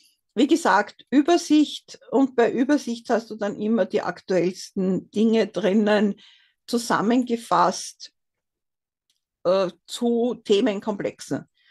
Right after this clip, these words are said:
Es gibt dann auch noch Blog und, und, und, aber das verlinke ich dir alles hier in den Komment-, in, in diesem, wo steht mehr über, findest du dann alle Details, wo du was von mir findest. Und in diesem Sinn jetzt mal viel Spaß beim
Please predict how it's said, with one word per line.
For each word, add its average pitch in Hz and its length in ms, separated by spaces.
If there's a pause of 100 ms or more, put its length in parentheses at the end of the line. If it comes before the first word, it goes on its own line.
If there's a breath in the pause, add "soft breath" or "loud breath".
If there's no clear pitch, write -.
(480 soft breath)
Es - 160
gibt 214 300
dann 214 100
auch 202 220
noch 214 180
Blog 202 420
und, 247 220
und, 254 180
und, 226 220
aber 226 140
das 254 180
verlinke 262 360
ich - 100
dir - 160
alles 208 260
hier 262 400
in 247 100
den 233 140
Komment-, 247 400
in, 214 320
in 202 300
diesem, 202 380 (540 soft breath)
wo 208 140
steht 220 240
mehr 185 260
über, 247 420
findest 233 420
du 220 40
dann 233 160
alle 180 300
Details, 196 600
wo 208 240
du 240 300
was 175 260
von 220 280
mir 208 200
findest. 330 580 (720 soft breath)
Und 254 300
in 254 180
diesem 294 320
Sinn 294 580
jetzt 247 360
mal 220 440
viel 262 280
Spaß 208 560
beim 262 540